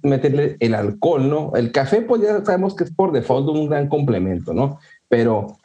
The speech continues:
eh, con agua, y después de, "Ah, este puro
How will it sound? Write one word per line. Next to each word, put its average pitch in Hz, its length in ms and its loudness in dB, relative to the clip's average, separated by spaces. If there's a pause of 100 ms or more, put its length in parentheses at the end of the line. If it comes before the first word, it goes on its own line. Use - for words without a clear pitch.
(120)
eh, 110 220 0
con 120 240 2
agua, 190 380 0
y 151 80 2
después 151 340 0
de, 160 140 -4
"Ah, 165 400 -8
este 139 280 0
puro 175 580 0